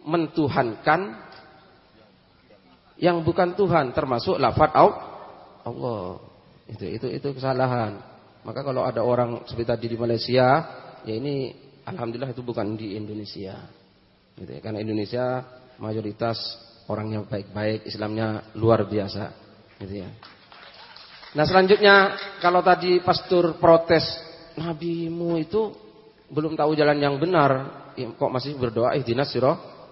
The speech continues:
siratal mustaqim?" Itu minimal jawabannya ada dua, Cak Nun, minimal. <laughs> Minimal, mungkin nggak tahu hayam huruf bagaimana jawabannya ini. <laughs>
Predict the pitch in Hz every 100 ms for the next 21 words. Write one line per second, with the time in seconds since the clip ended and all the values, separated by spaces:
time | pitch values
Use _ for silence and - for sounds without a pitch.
0 | - - - 107 113 107 98 104 101 -
1 | 101 101 90 - - 165 151 131 120 147
2 | 156 156 - - - - _ - 120 127
3 | 127 135 131 123 110 113 110 - 85 69
4 | - - - 95 95 90 76 - _ _
5 | _ _ _ - _ - - - - -
6 | 139 113 127 - - - - 123 139 156
7 | 147 139 127 131 135 190 175 160 - -
8 | - - - - _ 113 - 139 139 139
9 | 135 139 143 131 127 123 123 120 120 117
10 | 110 110 104 98 92 - - - - -
11 | - 101 120 131